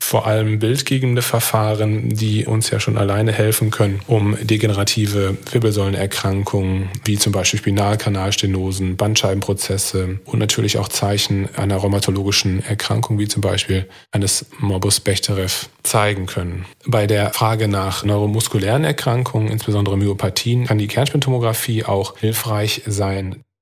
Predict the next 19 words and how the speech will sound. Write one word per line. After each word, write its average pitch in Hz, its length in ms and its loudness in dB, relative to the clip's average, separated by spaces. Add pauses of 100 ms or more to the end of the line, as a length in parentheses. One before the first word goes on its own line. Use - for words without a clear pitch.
(100)
Kernspintomografisch 110 1080 0
lassen 104 220 0
sich 98 120 -2
zum 104 120 0
Beispiel 101 340 0
eine 98 200 -2
Atrophie 123 640 -2
und 147 340 2
oder 110 260 2
fettige 104 540 0
Degeneration 107 1040 0
der 95 360 0
Muskulatur 107 880 0
im 117 140 0
Rahmen 101 360 0
von 101 140 0
neuromuskulären 98 680 0
Erkrankungen 95 680 0
nachweisen. 101 800 0